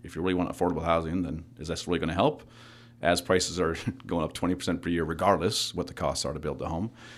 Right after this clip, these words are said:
And so we implemented that with much concerns kind of thing from the development community, but lots of benefit for the public and the development community, frankly. Uh, so we've got, like, you know, the Pandosy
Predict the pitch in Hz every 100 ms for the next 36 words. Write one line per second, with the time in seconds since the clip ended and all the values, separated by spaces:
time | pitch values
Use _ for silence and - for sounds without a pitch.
0 | - - 101 113 107 107 101 113 117 110
1 | 113 92 90 113 - 82 90 95 - -
2 | - - - 95 - 92 98 101 - 101
3 | 107 107 104 98 101 101 - 113 123 151
4 | - 87 - - 92 87 - 82 82 90
5 | 87 - - 80 85 82 - - - 117
6 | 113 95 87 85 67 - 71 69 64 76
7 | - 139 - - - - - 87 87 87
8 | - 90 90 85 90 85 85 - - 71
9 | 60 104 - 73 87 - 82 87 87 87